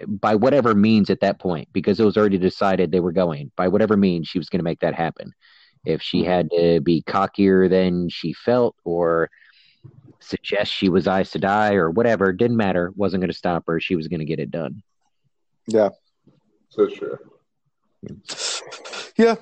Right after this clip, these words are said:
Speaker 2: and then, of course, Elaine does tip the, the, the stablehead, and, and Nynaeve kinda looks at her and says, you know, "My mother always said that a stick and honey always works better than just a stick."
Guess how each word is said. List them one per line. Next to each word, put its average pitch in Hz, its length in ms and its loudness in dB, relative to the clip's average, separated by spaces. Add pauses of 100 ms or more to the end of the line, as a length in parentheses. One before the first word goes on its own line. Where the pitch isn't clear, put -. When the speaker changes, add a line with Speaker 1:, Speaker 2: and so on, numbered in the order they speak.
(120)
Speaker 2:
and 165 120 2
then, 165 360 2
of - 80 -4
course, 147 380 0
Elaine 139 380 4
does 123 300 2
tip - 400 -2
the, 113 240 4 (560)
the, 104 460 4 (260)
the - 60 -10
stablehead, 110 540 2
and, 101 220 0 (100)
and 107 400 2
Nynaeve 117 280 4
kinda 117 180 2
looks 107 260 2
at 110 60 0
her 107 260 4
and 101 120 0
says, 107 420 0
you 123 80 -6
know, 110 100 4
"My 110 120 4
mother 113 260 2
always 113 220 4
said 110 380 2
that 104 240 2
a 107 60 -6
stick - 440 -2
and 117 220 0
honey 113 260 0
always 107 220 2
works 107 140 -8
better 113 140 2
than 104 80 -6
just 104 200 -4
a 104 40 -8
stick." - 320 0